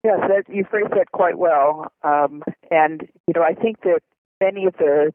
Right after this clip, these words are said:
participating sites in TrialNet have investigators and coordinators, you know, study researchers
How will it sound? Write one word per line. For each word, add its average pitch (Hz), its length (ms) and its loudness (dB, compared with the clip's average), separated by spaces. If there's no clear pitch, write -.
participating 165 680 -2
sites 165 380 0
in 151 80 -6
TrialNet 147 560 0
have 147 220 0
investigators 143 920 2
and 135 180 -2
coordinators, 143 720 0
you 151 120 0
know, 131 120 0
study 156 300 -2
researchers 156 580 0